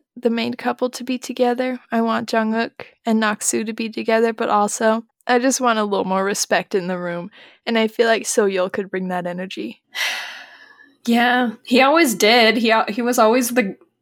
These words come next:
Speaker 2: guy who showed up and acted like mostly a normal human being.
Speaker 1: Yeah.
Speaker 2: Out-,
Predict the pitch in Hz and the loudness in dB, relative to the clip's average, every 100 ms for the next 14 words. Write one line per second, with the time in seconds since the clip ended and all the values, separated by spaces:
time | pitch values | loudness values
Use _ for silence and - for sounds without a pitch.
0 | _ - - - 220 220 226 - 214 202 | _ -20 -18 -2 2 2 2 2 4 4
1 | 202 220 196 185 190 196 196 196 180 - | 4 2 0 0 -2 -2 2 4 4 0
2 | - - 214 220 269 - 247 214 196 185 | -10 0 2 4 2 2 4 4 6 6
3 | 180 180 196 175 170 165 160 160 170 185 | 4 4 4 2 2 0 0 0 -2 -2
4 | 202 - - 302 - 190 | -4 -6 2 6 6 4